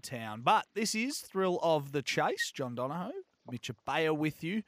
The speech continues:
Mitch has gone first and second with his first two tips tonight, so he's seeing them quite well. We've got another race coming up at Bendigo, race number nine,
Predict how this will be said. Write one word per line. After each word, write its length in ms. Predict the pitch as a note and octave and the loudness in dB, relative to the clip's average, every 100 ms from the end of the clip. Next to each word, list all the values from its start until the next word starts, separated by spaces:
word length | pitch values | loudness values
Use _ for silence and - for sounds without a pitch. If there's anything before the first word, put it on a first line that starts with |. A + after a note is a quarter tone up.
| - _ _ _ | -8 _ _ _
Mitch 220 | D3 D3 - | -4 -2 0
has 480 | C#3 B2 - - C3 | 0 0 -2 -4 0
gone 440 | D3 C#3 C#3 C3+ - - - | 2 4 2 0 -6 -6 2
first 480 | F3 A3 A#3+ - - | 4 4 2 -2 -2
and 180 | D#3+ C#3 | -4 -2
second 540 | - F#3 F3 F#3+ D3+ | 0 2 2 2 0
with 120 | C#3+ | 0
his 140 | C#3+ - | 0 -2
first 360 | - D#3+ - | 2 2 2
two 180 | - D#3 | 2 2
tips 380 | - D#3+ - - | 2 0 0 -4
tonight, 480 | D3+ C#3 D3+ C#3+ - | -4 0 2 2 0
so 260 | - C#3+ C#3 - - _ _ | 0 4 2 0 -20 _ _
he's 160 | C#3 C#3+ | -4 -2
seeing 420 | - F#3 A#3 B3 | 4 4 6 4
them 200 | A#3+ G#3+ - | 0 0 -4
quite 440 | - F#3 G3 F3+ - | -2 2 4 4 4
well. 280 | E3+ E3 E3 | 4 6 6
We've 100 | D#3 | 4
got 80 | |
another 340 | D#3+ F#3 A3 G#3 | 2 2 2 0
race 340 | F3 F#3 F3 - | 4 4 6 4
coming 240 | F3 E3 | 0 2
up 100 | D#3 | 2
at 180 | D3 - | 0 0
Bendigo, 420 | E3+ F3 E3 D#3+ | 0 2 4 4
race 400 | C#3 D3 D#3 - | 6 4 2 0
number 180 | D#3 C#3+ | -2 -2
nine, 560 | C#3 C#3+ D3 D3 C3+ | 2 4 4 4 0